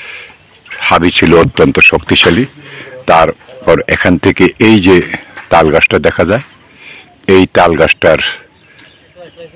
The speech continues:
এই যে তাল গাছটা দেখছেন, এই তাল গাছটার গোড়ায় এখানে এনে সেই ওয়াব আলী চেয়ারম্যানকে গুলি করে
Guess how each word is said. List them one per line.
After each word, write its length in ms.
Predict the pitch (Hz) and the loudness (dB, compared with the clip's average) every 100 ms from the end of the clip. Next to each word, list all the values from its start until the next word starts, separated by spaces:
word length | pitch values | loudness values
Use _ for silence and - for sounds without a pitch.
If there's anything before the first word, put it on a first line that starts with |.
| - | -10
এই 60 | 76 | -6
যে 60 | 71 | -2
তাল 100 | 85 78 | 0 2
গাছটা 220 | 85 - 85 | 0 0 0
দেখছেন, 260 | 87 - 107 98 | -2 0 0 0
এই 80 | 85 95 | 0 2
তাল 120 | 82 85 | 2 0
গাছটার 300 | - 92 73 82 | -2 -2 0 2
গোড়ায় 300 | 82 80 76 92 | 2 2 0 -4
এখানে 260 | - 90 85 80 | -2 0 2 2
এনে 180 | 76 85 - - - - - - _ _ - | 2 0 -4 -20 -20 -20 -20 -20 _ _ -4
সেই 260 | - 82 78 | 0 2 2
ওয়াব 200 | 76 76 76 | 0 2 2
আলী 140 | 71 69 | 0 -2
চেয়ারম্যানকে 600 | 80 69 67 65 - 69 65 - - - - - - - 85 | 0 0 0 -4 -4 -4 -6 -10 -20 -20 -20 -20 -20 -4 0
গুলি 200 | 92 85 - | 2 2 0
করে 180 | 69 | -2